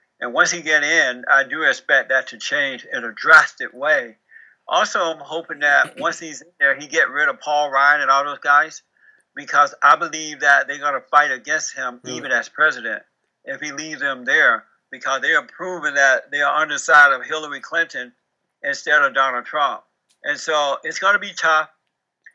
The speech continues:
Speaker 1: But I do have to tell you that I am enjoying what's happening now. I clearly see the battle between good, good and evil. Donald Trump good, Hillary Clinton evil. And I'm watching this man deal with evil with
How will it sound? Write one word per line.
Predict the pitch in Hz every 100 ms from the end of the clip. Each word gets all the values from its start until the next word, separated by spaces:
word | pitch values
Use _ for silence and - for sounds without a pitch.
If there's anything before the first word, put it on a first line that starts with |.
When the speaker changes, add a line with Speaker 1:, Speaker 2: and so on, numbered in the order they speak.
| _ - -
Speaker 1:
But | 170
I | 175
do | 160 190
have | 220 214
to | 175
tell | - 185 196
you | 170
that | 147 147 139 123 - _ _ _ _ _
I | 165 196 214
am | 175 156
enjoying | 139 135 - 160 185 170 147 131
what's | 131
happening | 151 139 135 123
now. | 123 123 123 127 _ _ _ _
I | 156 160
clearly | - - 196 220 202 170
see | - 165
the | 151
battle | 139 135 135 127
between | 123 143 139 127 113
good, | - 151 165 170 - _ -
good | 170 175 175
and | 170 165
evil. | 143 123 107 107
Donald | 143 156 156
Trump | 165 160 139
good, | 151 147 143 135 _ _ _ _ -
Hillary | 170 165 156
Clinton | 156 147 151 147
evil. | 147 123 107 _ _ _ _ -
And | 151
I'm | 156 160
watching | 175 208 202
this | 170 165
man | 156 165 165 151 131 110
deal | 156 190 208 175
with | 160 -
evil | 160 165 139 127
with | 139 120